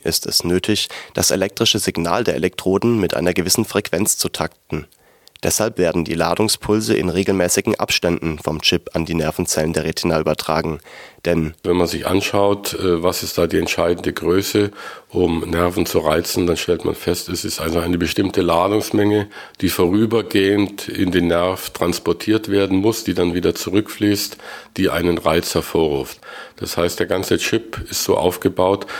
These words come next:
Speaker 2: dass die Elektroden Ladungspulse an die Retina abgeben. Dadurch werden die Nerven der Retina gereizt und dieser Reiz wird dann über den optischen Nerv in das Gehirn transportiert.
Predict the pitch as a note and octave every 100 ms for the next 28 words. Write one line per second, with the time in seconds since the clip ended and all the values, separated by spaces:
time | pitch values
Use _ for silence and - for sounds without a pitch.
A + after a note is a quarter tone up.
0 | - - F2 - - E2+ E2+ - - F2
1 | F#2 F#2+ D2 E2 D#2+ F#2+ F#2+ F#2 - -
2 | - G#2+ G#2 G2+ G2 F2+ - - - -
3 | F2 F2 D#2+ D2+ - C2+ B1 - - -
4 | - - - - - E2+ F#2 G2 - F2+
5 | F2+ E2 E2+ E2 E2 E2+ F2+ F#2+ E2+ D#2+
6 | E2+ - D#2+ D#2 D#2+ D#2 F#2+ A#2+ - D#2+
7 | F2 F#2 E2+ D#2+ D#2+ F2 - F#2 E2 D#2+
8 | E2 - - - - F2+ E2 E2 D#2 -
9 | E2+ - D#2 D#2 - D#2 D2 - C#2+ C#2+
10 | C#2 C#2 - - -